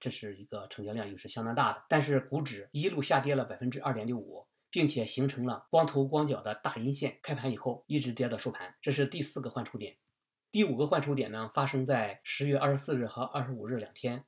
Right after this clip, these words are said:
这两天呢，和前面的成交量相比呢，是前所未有的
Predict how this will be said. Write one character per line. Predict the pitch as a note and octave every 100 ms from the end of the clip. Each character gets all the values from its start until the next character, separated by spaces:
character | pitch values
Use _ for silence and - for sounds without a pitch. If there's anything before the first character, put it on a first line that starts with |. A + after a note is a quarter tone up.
| -
这 | F#3
两 | C3+
天 | B2 C#3+
呢， | B2+ A2+ - _ _ -
和 | C3+
前 | - - A2
面 | C#3
的 | C#3+ A#2
成 | G#2 A#2+
交 | B2
量 | A#2+ G#2+
相 | A#2+
比 | A2
呢， | G#2+ G2+
是 | G2+
前 | - A#2+
所 | A#2+ A#2+
未 | B2
有 | A2
的 | -